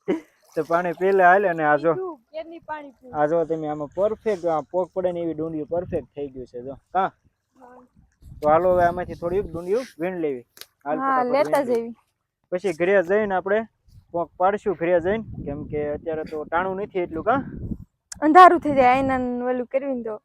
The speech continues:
Speaker 1: હા, એટલે અત્યારે હવે અહીંથી ડુંડીઓ લઈ લેવી ને ઘરે જઈને પોક પાડશું. તો હાલો હવે ડાયરેક્ટ ઘરે જઈને મળશું. વાડે જો આટલી ઘઉંની ડુંડીઓ આણ્યું છે અને હવે જો ઘરે વી આવ્યા છીએ. તો હાલો હવે આને શેકવી અને ઘઉંનો જે પોંક છે એ પાડવી.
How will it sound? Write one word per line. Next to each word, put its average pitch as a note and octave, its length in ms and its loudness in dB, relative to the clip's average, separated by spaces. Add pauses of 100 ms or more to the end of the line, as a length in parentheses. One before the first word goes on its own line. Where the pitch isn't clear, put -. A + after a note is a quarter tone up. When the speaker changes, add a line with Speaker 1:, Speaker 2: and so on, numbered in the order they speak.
(120)
Speaker 1:
હા, C3+ 320 -2 (320)
એટલે D3 240 -8 (140)
અત્યારે D#3 280 0
હવે D#3 140 0
અહીંથી E3 240 -8
ડુંડીઓ F#3 220 -2
લઈ G#3+ 180 2
લેવી G#3+ 160 4
ને D#3 140 -14
ઘરે F3 160 2
જઈને E3+ 260 -4
પોક E3 200 -6
પાડશું. E3+ 380 -2 (180)
તો D#3 100 0
હાલો F#3 200 4
હવે F#3+ 140 2
ડાયરેક્ટ F3+ 320 0
ઘરે F3+ 180 2
જઈને D#3+ 180 -4
મળશું. D#3 400 -4 (640)
વાડે F3 240 2
જો G3+ 200 -2
આટલી F3+ 360 -2
ઘઉંની F3 260 -6
ડુંડીઓ E3+ 260 -6
આણ્યું G3 320 -8
છે G3+ 140 -6
અને D3 120 -12
હવે D3 140 -10
જો D#3+ 180 -6
ઘરે D#3 220 -8
વી E3+ 160 -6
આવ્યા G3 240 -6
છીએ. G3+ 240 -4 (460)
તો B2+ 100 -8
હાલો D#3+ 300 -4
હવે F#3 180 -6 (160)
આને C#3 200 -16
શેકવી G#3 460 -6 (220)
અને D3 260 -16 (800)
ઘઉંનો D3+ 320 -6
જે C#3+ 140 -8
પોંક F#3+ 400 -6
છે F3 180 -4 (200)
એ F#3+ 300 -6
પાડવી. D#3 380 -4